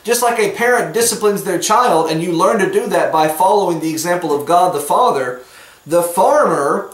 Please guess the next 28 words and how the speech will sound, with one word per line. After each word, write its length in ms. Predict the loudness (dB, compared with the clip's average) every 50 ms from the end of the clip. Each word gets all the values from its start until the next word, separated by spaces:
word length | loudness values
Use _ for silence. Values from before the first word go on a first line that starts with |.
| -18 -6
follows 460 | -2 0 2 2 2 0 0 -2 -2
God 360 | 0 0 2 2 2 0 0 -2
the 60 | -4
farmer, 580 | -2 0 2 2 2 0 -2 -6 -10 -12 -14 -18 _ _ _ _ _ _ _ _ _ _ -8
uh, 180 | -6 -6 -4 -4
and 160 | -4 -4 -2
learns 260 | 0 0 0 -2 -2
what 200 | -2 -2 -2 -2
to 120 | -4 -4 -4
do 220 | 0 0 2 2
and 120 | 2 0 0
what 160 | -2 -2 -2
not 220 | -2 -4 -4 -6
to 100 | -8 -6
do. 260 | -4 -4 -4 -4 -6 -12 -18 -20 _ _ _ _ _ _ _ _ _ _ _ -18 -12 -4
But 140 | -2 0 0
again, 220 | 2 0 0 0
that 180 | 0 -2 -2 -2
point 180 | -2 -2 -2 -2
won't 160 | -4 -4 -6
be 80 | -6
made 300 | -6 -4 -2 -2 -4 -4
till 100 | -6 -10
we 80 | -10 -10
get 140 | -12 -14 -14
to 80 | -16
the 180 | -14 -10 -8 -8
end. 200 | -8 -8 -10